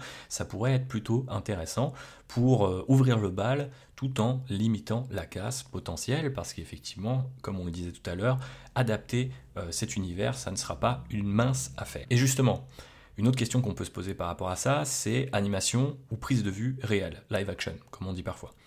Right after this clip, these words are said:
Alors l'animation, euh, vous le savez, potentiellement, c'est moins cher, en tout cas par rapport à ce qui est montré, parce que l'animation, ça coûte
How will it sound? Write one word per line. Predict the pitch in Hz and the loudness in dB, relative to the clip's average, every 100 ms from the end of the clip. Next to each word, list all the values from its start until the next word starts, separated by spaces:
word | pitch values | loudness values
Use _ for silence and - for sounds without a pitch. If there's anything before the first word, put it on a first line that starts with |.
| - - - - | -18 -18 -20 -12
Alors | 90 85 | -6 0
l'animation, | 98 110 110 - 139 151 156 - | 4 6 6 4 2 2 0 0
euh, | 104 92 92 90 87 87 | 0 0 -2 -4 -6 -2
vous | 107 | 0
le | - | 2
savez, | 98 104 131 | 2 2 2
potentiellement, | 123 101 101 - 95 120 135 | 2 0 0 0 2 4 4
c'est | 131 - | 2 0
moins | 92 92 | -2 -2
cher, | - 127 127 | 0 2 2
en | 98 | 2
tout | |
cas | - 120 | 0 0
par | 90 | 0
rapport | 92 117 | 0 0
à | 95 | 0
ce | - | -2
qui | |
est | 92 | -2
montré, | 98 104 - | -2 -2 -4
parce | 82 - | -8 -8
que | 87 | -8
l'animation, | 82 87 87 123 | -6 -6 0 2
ça | 123 82 | 2 0
coûte | - 117 | -2 -4